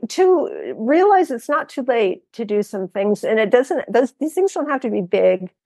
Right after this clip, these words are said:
but just that sense of, gosh, I've, I had that little urge, that little, again, back to that little bit of restlessness to do something.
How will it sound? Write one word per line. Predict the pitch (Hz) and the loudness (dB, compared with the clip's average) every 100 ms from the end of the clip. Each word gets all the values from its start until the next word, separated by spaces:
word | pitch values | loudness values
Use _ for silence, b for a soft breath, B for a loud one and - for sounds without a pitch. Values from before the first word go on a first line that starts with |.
| _ _ _ | _ _ _
but | - | -6
just | 320 320 | -4 -2
that | 302 - 220 | 0 -2 -4
sense | 247 233 240 - - | -2 0 -2 -4 -2
of, | 196 196 196 185 - _ _ _ _ _ _ | 2 2 0 -2 -12 _ _ _ _ _ _
gosh, | 226 254 247 175 - - _ _ _ _ _ _ | -12 -8 -8 -10 -12 -18 _ _ _ _ _ _
I've, | 208 202 - | -2 -2 -2
I | 208 | -2
had | 233 254 233 | 0 0 2
that | 240 220 | 2 2
little | 226 220 208 208 - _ _ | 2 2 2 0 -4 _ _
urge, | 220 214 214 208 214 - | 2 4 4 4 2 -2
that | 196 - | -4 -2
little, | 208 214 - | 0 0 -2
again, | 190 208 196 190 | -4 -2 -4 -4
back | 196 196 | -6 -6
to | 220 | -6
that | 208 190 | -4 -2
little | 208 202 | -4 -4
bit | 202 | -2
of | 196 | -2
restlessness | 196 196 - 202 214 208 - | -2 -4 -6 -12 -8 -10 -8
to | - | -6
do | 196 196 | -2 -2
something. | - 220 214 226 220 233 | 0 -4 0 0 0 -2